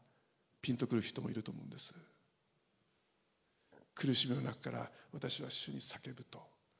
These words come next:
主は私に答えてくださいました。」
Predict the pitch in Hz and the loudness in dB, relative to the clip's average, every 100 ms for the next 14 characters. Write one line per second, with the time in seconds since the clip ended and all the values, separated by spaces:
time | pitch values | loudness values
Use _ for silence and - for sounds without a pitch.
0 | _ _ _ - - 156 131 - 127 - | _ _ _ -2 0 2 -2 -2 -2 -2
1 | 120 - - - - - - - - - | -6 -10 -14 -14 -16 -18 -18 -18 -18 -18
2 | - - | -18 -18